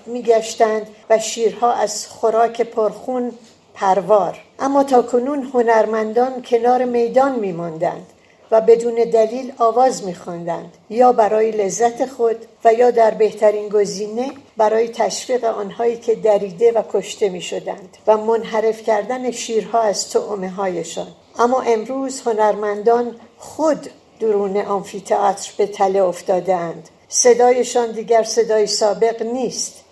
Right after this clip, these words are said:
اکنون دیگر اعتماد به نفسشان کمتر شده است. در این درگیری بی‌امان که هنر در خطر است، هنرمندان دلتنگ زندگی پیشین و راحت خود بوده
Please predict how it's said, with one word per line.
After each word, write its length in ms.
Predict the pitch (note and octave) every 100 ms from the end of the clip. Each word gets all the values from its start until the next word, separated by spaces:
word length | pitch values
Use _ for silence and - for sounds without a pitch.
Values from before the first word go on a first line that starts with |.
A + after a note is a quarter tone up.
| -
اکنون 400 | F#3+ - A3+ A3
دیگر 400 | G3+ F#3+ G#3+ G#3+ G#3+
اعتماد 600 | A3 G#3+ - G3+ G3+ F#3+ -
به 80 |
نفسشان 760 | G3 G#3+ G#3 - G#3 - G#3 F#3+ - _ _ -
کمتر 460 | G3+ F3 G#3 G3
شده 340 | F#3 F#3 E3+ F3+
است. 540 | F#3 F3+ - - - _ _ -
در 140 | A3+
این 240 | D4 G4+ F#4+
درگیری 640 | C4 A#3+ G3+ A#3 B3 C#4
بی‌امان 640 | C#4 A3+ A#3 A3 G#3+ A3+ C4+ D#4
که 140 | - A3+
هنر 360 | A#3 A3 A3+
در 220 | A#3+ G3+ F3+
خطر 440 | - F#3+ G#3 F#3
است، 500 | G#3+ A3+ A3+ - _ -
هنرمندان 880 | A#3+ A#3+ A3+ A#3 A#3 A#3 C4+ D4 C#4+ - _ G3+
دلتنگ 580 | A#3 A3+ A3+ B3+ A#3+ B3
زندگی 800 | G3+ A#3 G#3+ A3 F#3 B3 B3+
پیشین 640 | A#3+ - A3 - B3 B3 A#3
و 120 | A#3
راحت 440 | G#3+ G#3 A#3+ A#3+ A#3
خود 380 | - B3+ B3 -
بوده 400 | B3 A#3+ A#3